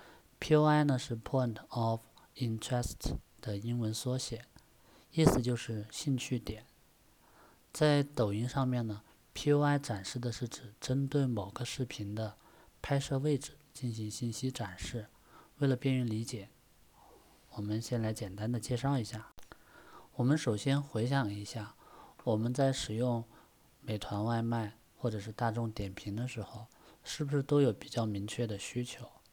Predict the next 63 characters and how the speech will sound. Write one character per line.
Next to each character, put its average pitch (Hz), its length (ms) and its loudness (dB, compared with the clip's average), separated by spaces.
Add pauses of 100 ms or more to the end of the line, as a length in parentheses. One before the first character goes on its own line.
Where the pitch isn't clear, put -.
(120)
我 - 100 0
们 113 140 2
通 131 180 2
常 107 180 0
是 110 160 -2
在 104 400 -2 (260)
饿 135 180 6
了 - 160 -4 (260)
或 - 240 -2
者 98 140 -8
是 107 200 -8
在 101 280 -4
嘴 101 200 -6
馋 101 320 -4
了 127 120 0
的 135 80 -8
时 - 180 -8
候 101 180 -4
才 104 200 -4
会 107 100 -2
打 - 240 -6
开 - 160 -4
这 120 140 -4
些 120 160 -4
A 117 100 -4
P 123 180 -2
P 127 200 -4
来 120 120 0
挑 120 240 -4
选 117 200 -4
美 107 180 -4
食。 101 380 -4 (640)
这 - 120 -2
种 139 180 2
行 117 260 -2
为 117 220 0
是 - 160 -4
由 117 80 0
明 104 220 -4
确 - 160 -6
的 110 80 -4
需 143 240 -4
求 110 180 -6
来 101 140 -6
驱 - 240 -6
动 139 220 0
的。 104 100 -10 (720)
但 170 160 4
是 175 80 2
我 165 140 8
们 143 100 4
使 143 160 -2
用 135 160 4
抖 107 160 2
音 107 100 2
的 127 80 2
需 - 160 -4
求 110 160 -4
就 104 140 -4
不 - 160 -8
一 104 80 -2
样 107 180 -2
了。 98 160 -10